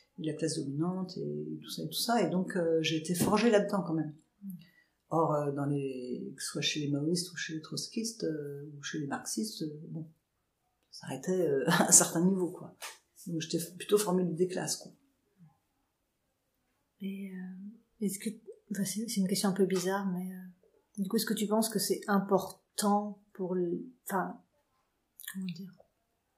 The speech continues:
Speaker 2: Du coup, toi, t'as pas fait ton coming out à tes parents parce que c'était pas possible. Est-ce que c'est quelque chose que t'aurais aimé faire ? Est-ce que tu penses que c'est quelque chose qui est important de faire à ses proches, à ses... à sa famille, ou, ou,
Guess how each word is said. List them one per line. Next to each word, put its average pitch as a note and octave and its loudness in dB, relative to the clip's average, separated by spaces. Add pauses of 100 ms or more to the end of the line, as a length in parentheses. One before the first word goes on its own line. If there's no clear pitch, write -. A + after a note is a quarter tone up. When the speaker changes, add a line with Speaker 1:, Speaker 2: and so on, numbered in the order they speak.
(800)
Speaker 2:
Du G3+ 0
coup, G#3 4
toi, - 2
t'as G3+ 8
pas G3 6
fait G3+ 6
ton G3 6
coming F#3 6
out F3+ 4
à F#3 4
tes F3+ 2
parents F3 0
parce - -6
que - -4
c'était F3+ 2
pas F3 0
possible. A#3 0
Est-ce - 2
que G3 4
c'est - 0
quelque F3+ -4
chose - -6
que F3+ -4
t'aurais D#3+ 2
aimé F#3+ 6
faire ? A#3 -2
Est-ce B3 -4
que - -2
tu F3+ -4
penses F#3 -2
que F3 -4
c'est - -8
quelque - -12
chose - -16
qui - -14
est - -8
important F#3+ 0
de E3+ 0
faire G#3+ -4 (340)
à G#3 -4
ses E3+ -6
proches, F#3 -10
à F#3 -8
ses... - -10 (640)
à E3+ -10
sa F3+ -10
famille, F#3 -2 (160)
ou, G3 6
ou, - 0